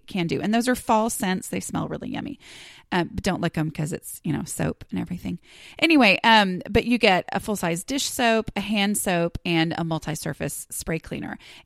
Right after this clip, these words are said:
And you get dish towels. And every, I love new dish towels.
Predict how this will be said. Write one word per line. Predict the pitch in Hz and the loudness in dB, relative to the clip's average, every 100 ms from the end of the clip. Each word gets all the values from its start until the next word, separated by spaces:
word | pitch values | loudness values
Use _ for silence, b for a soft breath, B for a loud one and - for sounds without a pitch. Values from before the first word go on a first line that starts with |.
| - | -4
And | 320 330 240 240 - - | 2 4 4 2 -2 -8
you | 311 | -8
get | 285 - | -6 -6
dish | 330 | -4
towels. | - - - - - - | -4 -4 -4 -6 -8 -4
And | 190 202 - | -2 -2 -6
every, | 208 240 - | -8 -8 -4
I | - 233 285 | -2 0 0
love | 170 202 | 0 0
new | 170 135 | 0 -4
dish | - | -6
towels. | - - - - | -6 -8 -8 -12